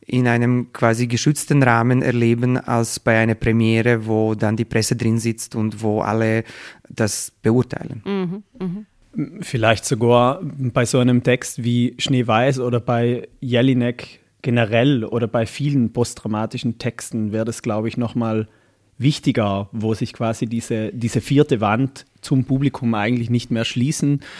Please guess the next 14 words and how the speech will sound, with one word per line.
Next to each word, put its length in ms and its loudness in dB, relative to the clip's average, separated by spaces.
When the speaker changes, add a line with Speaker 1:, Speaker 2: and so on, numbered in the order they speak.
Speaker 3:
soll, 320 6
sondern 220 2
man 120 0
eigentlich 440 2
auch 180 0
das 180 0
Publikum 680 2
als, 420 -4
als 280 -4
Aufladung 760 2
braucht. 600 -6
Also 200 -2
Speaker 2:
Mhm. 20 0
Speaker 3:
so 360 0